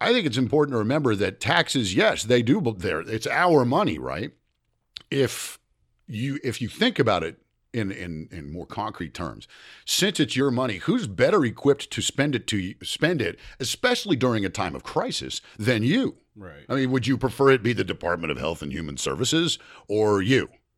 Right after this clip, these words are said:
Speaker 1: I mean, who's more likely to end up making that money worth something to you?
Speaker 2: Right.
Speaker 1: Even if you're,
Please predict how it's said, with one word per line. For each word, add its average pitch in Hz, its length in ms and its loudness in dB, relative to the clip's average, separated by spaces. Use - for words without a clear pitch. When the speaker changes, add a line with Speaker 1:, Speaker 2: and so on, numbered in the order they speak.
Speaker 1:
I - 40 -10
mean, 107 120 0
who's 131 180 2
more 143 220 2
likely 127 360 2
to 120 220 -2
end 117 140 0
up 104 160 0
making 107 360 -4
that 98 200 -2
money 92 220 -4
worth 78 320 -6
something - 380 -12
to 65 140 -10
you? 50 200 -16
Speaker 2:
Right. - 280 -16
Speaker 1:
Even 165 220 4
if 139 160 2
you're, 120 300 2